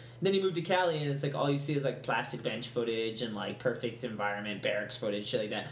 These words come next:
Not to knock it, it's just different. It's not what P J came from. But in this, he lost, and he's just like, he did, he's, like, got long hair, and he's got, like, facial hair, and you, like, never see him like this. And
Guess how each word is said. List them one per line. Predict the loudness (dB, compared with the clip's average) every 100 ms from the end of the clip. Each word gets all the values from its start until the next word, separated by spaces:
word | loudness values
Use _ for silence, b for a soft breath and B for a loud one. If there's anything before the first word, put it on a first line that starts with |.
| B
Not | 2 4
to | 4
knock | 4 4 2
it, | -4 -4 -2
it's | 0 2
just | 0 0
different. | 0 -2 -4
It's | -2
not | 0 2 0
what | 0
P | 0 0
J | 2 2 0 -6 B B -4
came | 0 0 0
from. | -4 -4 -8 B B 2
But | 4
in | 4 2
this, | 2 2
he | 2
lost, | 4 4 2 0 0
and | 2
he's | 2
just | 0 0
like, | -2 -4 -8 B B B B
he | 2
did, | 4 4 2
he's, | 0
like, | 0 -2 -10 0
got | 2 4 4
long | 2 2
hair, | 2 2 2 0
and | 0
he's | 2
got, | 0
like, | 0 -2
facial | -2 0 0 2
hair, | 2 2
and | 2
you, | 2
like, | 4
never | 2 2
see | 2 2
him | 2
like | -2 -2
this. | 0
And | -2